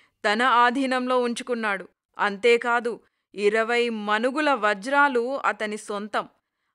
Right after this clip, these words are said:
అతని బలాన్ని, సంపదని చూసి గోల్కొండ సుల్తాన్ భయపడుతున్నాడు. లొంగదీసుకుందామని ఎత్తులు వేయకుండా ఊరుకోడు. ఈలోగా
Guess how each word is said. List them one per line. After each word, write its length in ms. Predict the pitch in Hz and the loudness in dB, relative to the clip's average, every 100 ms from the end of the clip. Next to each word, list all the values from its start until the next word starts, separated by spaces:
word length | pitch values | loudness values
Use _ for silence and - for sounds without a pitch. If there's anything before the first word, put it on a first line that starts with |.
| _ _ - | _ _ -4
అతని 340 | 202 202 202 | -4 -2 -4
బలాన్ని, 840 | 196 180 196 233 277 277 254 233 254 | -4 -2 0 2 0 0 -6 -6 -8
సంపదని 640 | - 214 220 262 269 262 | -4 -4 -2 -4 -2 -4
చూసి 640 | 254 240 247 254 233 208 240 _ _ - | -6 -10 -10 -6 -6 -6 -10 _ _ -12
గోల్కొండ 640 | 185 226 269 302 302 277 | 0 2 2 2 0 0
సుల్తాన్ 580 | 269 247 226 214 214 226 | -6 -8 -6 -2 -2 -4
భయపడుతున్నాడు. 960 | 208 202 180 202 226 247 240 233 202 - _ _ _ - | -10 -6 -6 -2 -4 -4 -4 -4 -4 -10 _ _ _ -10
లొంగదీసుకుందామని 1300 | 208 202 226 262 294 - 285 262 262 247 233 226 269 277 | -6 -2 0 0 -2 -6 -8 -2 0 0 -2 -4 -6 -4
ఎత్తులు 360 | 208 - 214 | -4 -4 -4
వేయకుండా 560 | 214 226 240 247 240 247 | 0 0 0 -4 -4 -4
ఊరుకోడు. 600 | 233 208 226 240 262 233 - _ _ _ - | -4 -4 -6 -2 -2 -2 -10 _ _ _ -12
ఈలోగా 920 | 214 196 190 202 226 247 202 208 | -6 -4 -2 -2 2 2 2 0